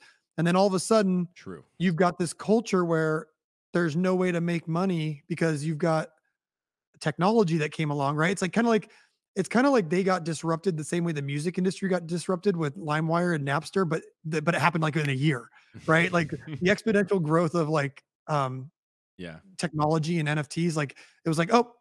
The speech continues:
Speaker 1: nope, royalties are gone." But, but really, it speaks to the culture. The culture of N F Ts became this thing where what I like to s-, call it is, like, you're selling concert tickets to the concert that no one kno-, but there's no artist to play. There's nothing there.
Speaker 2: <laughs>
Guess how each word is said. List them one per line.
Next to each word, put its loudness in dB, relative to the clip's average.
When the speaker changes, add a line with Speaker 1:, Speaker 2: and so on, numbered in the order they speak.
Speaker 1:
nope, 4
royalties 2
are 2
gone." 2
But, 2
but 2
really, 4
it -4
speaks -4
to -6
the -4
culture. -6
The 0
culture 2
of 2
N 2
F -2
Ts -4
became 0
this -2
thing -2
where -2
what 0
I 6
like 2
to -6
s-, -8
call 2
it 0
is, -4
like, -4
you're -2
selling 0
concert -4
tickets -10
to -4
the -4
concert -2
that -4
no 0
one 0
kno-, -2
but -4
there's -2
no 0
artist -2
to -20
play. -8
There's 0
nothing 2
there. -2
Speaker 2:
<laughs> -20